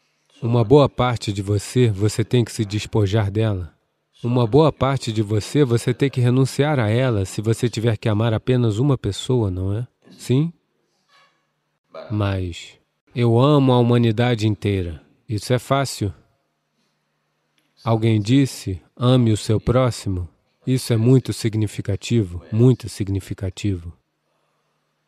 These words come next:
"Ah, deixe-me verificar quem é o meu próximo."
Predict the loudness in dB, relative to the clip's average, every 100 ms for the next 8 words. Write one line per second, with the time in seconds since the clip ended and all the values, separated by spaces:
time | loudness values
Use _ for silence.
0 | _ _ -6 -2 -2 0 2 2 2 0
1 | 2 0 0 -2 -2 -4 -2 0 2 0
2 | 0 0 0 0 -2 -4 -4